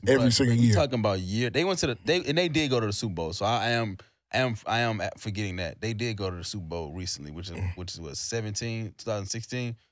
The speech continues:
Speaker 1: Yeah.
Speaker 2: Well, kudos to that. But if you just think about it, bro, the football season is made out of four quarters, every four games.
Speaker 1: Yeah.
Speaker 2: I know now we got the extra game at the end.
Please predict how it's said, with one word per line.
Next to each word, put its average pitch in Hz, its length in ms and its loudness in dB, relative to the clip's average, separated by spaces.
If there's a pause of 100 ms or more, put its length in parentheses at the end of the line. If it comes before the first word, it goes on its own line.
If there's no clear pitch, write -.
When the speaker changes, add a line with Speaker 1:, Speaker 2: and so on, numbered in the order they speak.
Speaker 1:
Yeah. 110 300 -6
Speaker 2:
Well, 113 100 -4
kudos 151 400 0
to 110 80 -4
that. 85 220 -4 (360)
But 135 120 2
if 135 100 0
you 175 100 0
just 160 220 0
think 127 180 0
about 85 240 -2
it, 71 140 -8
bro, 73 240 -6 (540)
the 101 60 -12
football 165 380 0
season 135 380 -2
is 101 200 -4
made 104 220 0
out 87 140 0
of 78 80 -8
four 98 320 -4
quarters, 76 520 -6 (200)
every 113 280 -2
four 104 300 -4
games. 76 320 -10 (500)
Speaker 1:
Yeah. 139 140 0
Speaker 2:
I 101 40 0
know 110 100 -2
now 113 260 0
we 107 80 -2
got 101 200 -2
the 85 140 -6
extra 98 220 -6
game 90 180 -6
at 85 140 -8
the 80 220 -12
end. 64 120 -14